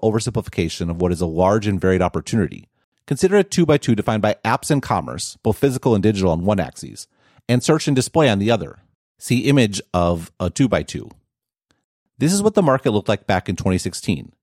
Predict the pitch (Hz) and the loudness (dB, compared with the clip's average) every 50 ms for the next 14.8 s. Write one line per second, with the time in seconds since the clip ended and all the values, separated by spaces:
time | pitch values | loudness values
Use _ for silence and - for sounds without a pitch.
0 | _ _ _ _ _ _ _ - - 175 180 170 175 165 156 151 139 120 - - | _ _ _ _ _ _ _ -4 -2 -2 2 4 4 4 4 4 2 0 0 -2
1 | - - 131 139 139 151 147 135 123 117 110 98 - - 113 117 - - - - | 0 2 2 4 4 4 4 4 4 4 2 0 0 0 0 0 -2 -4 -4 -2
2 | 107 92 85 73 - - - - 65 60 58 78 107 - _ _ _ - - 127 | -2 0 0 -2 -6 -6 -8 -8 -8 -8 -8 -10 -12 -12 _ _ _ 0 0 2
3 | 123 127 120 117 110 104 - - - 110 - - - 107 107 - - - - - | 4 4 4 4 4 2 0 0 -2 -2 -2 0 -2 -2 -2 -2 -4 -8 -8 -8
4 | 57 - - - - _ _ _ _ _ _ _ _ - - 151 175 - - 185 | -8 -8 -12 -16 -16 _ _ _ _ _ _ _ _ -4 -2 -2 -2 0 0 0
5 | - 175 151 127 - - - 123 120 120 117 - 113 - - - 123 131 120 - | 2 2 2 2 0 0 0 0 2 0 0 0 -4 -6 -4 0 0 2 2 0
6 | - - - 73 64 53 50 - - _ _ _ - 92 101 - - 120 127 - | -2 -4 -4 -4 -4 -4 -10 -12 -16 _ _ _ -4 -4 -2 0 0 -2 -2 0
7 | - 123 - - 110 101 98 - - 92 90 90 - - - 90 - - - 82 | -2 -4 0 0 0 2 2 0 0 -2 -2 -2 -4 -6 -8 -8 -8 -6 -6 -6
8 | 76 67 - - - 67 - - - _ _ _ _ _ _ _ _ _ _ _ | -6 -6 -8 -10 -10 -10 -10 -12 -18 _ _ _ _ _ _ _ _ _ _ _
9 | _ _ _ _ _ _ _ _ _ _ _ _ - 139 170 185 202 208 202 - | _ _ _ _ _ _ _ _ _ _ _ _ 0 0 2 2 2 0 2 2
10 | 196 170 151 147 - - 143 117 107 - - 110 107 - - 107 - - - 85 | 2 4 4 2 2 0 0 0 0 -2 0 -2 -2 0 0 -4 -4 -2 -2 -2
11 | 82 82 - 90 85 87 85 - - 127 92 101 - _ _ _ _ _ _ _ | -2 -2 -4 -4 -4 -4 -4 0 2 2 2 2 -2 _ _ _ _ _ _ _
12 | _ _ _ _ _ _ _ _ - 113 113 123 143 156 170 170 170 165 135 - | _ _ _ _ _ _ _ _ -4 -2 0 0 2 2 2 2 2 2 2 2
13 | 143 135 127 117 98 120 117 107 120 113 113 107 101 92 - - 104 104 - 104 | 2 4 4 4 4 2 2 4 4 4 4 2 2 0 -2 -4 -6 -4 -4 -6
14 | 95 - - 127 135 107 90 - - - - - - - 98 | -6 -2 -2 0 0 0 -2 -4 -8 -12 -12 -12 -12 -14 -16